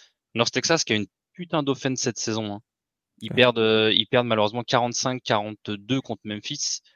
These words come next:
Speaker 2: Mhm.
Speaker 1: Mais, euh, voilà. C'est trente-deux, trente-deux passes complétées sur quarante-neuf, quatre cent onze yards, cinq T D, zéro inter.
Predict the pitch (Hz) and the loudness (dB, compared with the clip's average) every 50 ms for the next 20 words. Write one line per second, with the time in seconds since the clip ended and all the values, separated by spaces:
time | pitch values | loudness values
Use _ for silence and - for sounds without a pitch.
0 | _ _ _ _ _ _ - 123 113 110 113 117 113 104 98 95 98 98 95 95 | _ _ _ _ _ _ 2 4 6 6 6 6 4 2 0 -2 -2 -2 -2 -2
1 | 95 101 98 98 - - _ _ _ _ _ _ _ _ _ _ 98 98 98 98 | -2 -2 -2 -2 -6 -12 _ _ _ _ _ _ _ _ _ _ -4 -2 -2 -2
2 | 98 98 101 101 95 - - - 117 117 117 113 107 117 117 117 117 117 117 113 | -2 -2 -2 -4 -4 -6 -6 -4 -4 -2 -2 -2 0 0 2 2 4 2 2 0
3 | - - - 123 120 120 120 131 127 - 120 - - - 107 - 113 110 - 127 | -2 -4 -6 -4 -4 -2 -2 -2 0 0 -2 -2 -2 -8 -10 -10 -10 -8 -6 -8
4 | 117 - 110 - - 120 107 110 110 - 123 127 127 - - - 131 - - - | -6 -8 -8 -2 0 2 2 2 0 0 0 0 0 0 0 0 0 0 0 -2
5 | 131 120 120 113 113 127 131 - - - 131 120 - - 120 110 120 127 120 113 | 0 0 0 0 0 0 0 0 -2 -4 -4 -4 -2 -2 -2 0 0 0 2 2
6 | 117 104 107 110 107 101 - 120 123 | 2 2 4 2 2 4 4 2 2